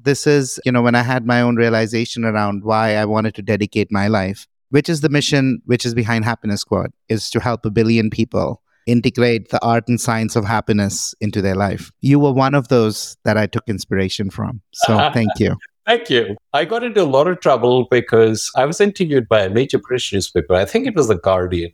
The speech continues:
Speaker 2: Guardian Daily Telegraph, I forget which. And I said, "Our schools of business are not education institutions.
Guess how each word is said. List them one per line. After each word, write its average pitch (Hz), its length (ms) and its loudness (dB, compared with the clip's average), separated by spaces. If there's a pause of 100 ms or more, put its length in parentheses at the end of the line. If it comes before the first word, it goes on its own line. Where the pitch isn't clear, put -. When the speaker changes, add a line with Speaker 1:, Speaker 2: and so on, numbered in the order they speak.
Speaker 2:
Guardian 143 400 -2
Daily 104 240 2
Telegraph, 87 540 -2
I 92 120 0
forget - 300 -4
which. 82 380 -2 (580)
And 117 160 0
I 120 40 2
said, 156 380 0
"Our 117 600 2 (720)
schools - 440 -2
of 170 120 0
business 101 760 0 (120)
are 104 100 2
not 120 320 -2
education 104 720 -2
institutions. 85 1000 -8